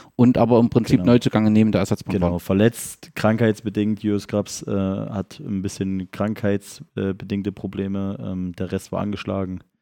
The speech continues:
Speaker 2: Ähm, Robin Paulik, Maurice Fromm-Koschel, Tim Seifert. Ähm, Aaron Soden konnte noch nicht spielen, ähm, weil bei der Freigabe einfach zwischen T F V und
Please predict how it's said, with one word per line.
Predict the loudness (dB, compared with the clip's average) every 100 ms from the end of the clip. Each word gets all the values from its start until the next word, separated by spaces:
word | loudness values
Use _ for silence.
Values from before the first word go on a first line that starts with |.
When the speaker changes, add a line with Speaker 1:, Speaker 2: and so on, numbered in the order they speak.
| _ _ _ _
Speaker 2:
Ähm, | -6 -6 -8 -8
Robin | -6 -6
Paulik, | -6 -6 -4 -6 -8 -12
Maurice | -10 -10 -10
Fromm-Koschel, | -10 -8 -6 -6 -6 -8 -12 _ -12
Tim | -8 -8
Seifert. | -6 -6 -6 -8 -10 _ _ _ _ _ _
Ähm, | -2 0
Aaron | 2 4 4 2 2 -2
Soden | 0 2 2 0 -4
konnte | 0 0 2 0 0 -2
noch | -2 -2
nicht | -4 -4
spielen, | -2 0 0 -2 -4
ähm, | -6 -4
weil | -2 -2
bei | -4
der | -6
Freigabe | -4 -2 -2 -2 -2
einfach | -6 -8
zwischen | -10 -10 -8 -10
T | -4 -4
F | -4
V | -6 -6
und | -6 -6 -8 -10